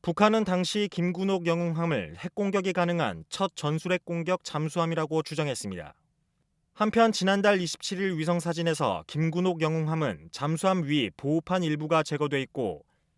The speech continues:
옆에 이동식 크레인이 설치된 것으로 포착됐습니다.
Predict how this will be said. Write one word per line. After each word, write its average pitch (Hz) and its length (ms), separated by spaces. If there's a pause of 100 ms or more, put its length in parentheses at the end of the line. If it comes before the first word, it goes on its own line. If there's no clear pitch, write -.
(120)
옆에 190 320
이동식 180 520
크레인이 185 500
설치된 185 480
것으로 170 340
포착됐습니다. 110 800